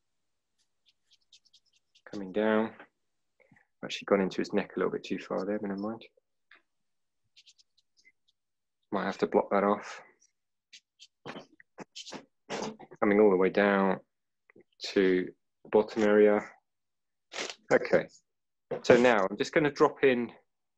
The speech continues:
some colour,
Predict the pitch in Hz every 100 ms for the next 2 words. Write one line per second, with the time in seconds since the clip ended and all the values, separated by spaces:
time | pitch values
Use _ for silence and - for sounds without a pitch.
0 | _ _ _ _ - - - - - 113
1 | 107 104 101 _ _ _ _ _ _ -
2 | - 110 90 120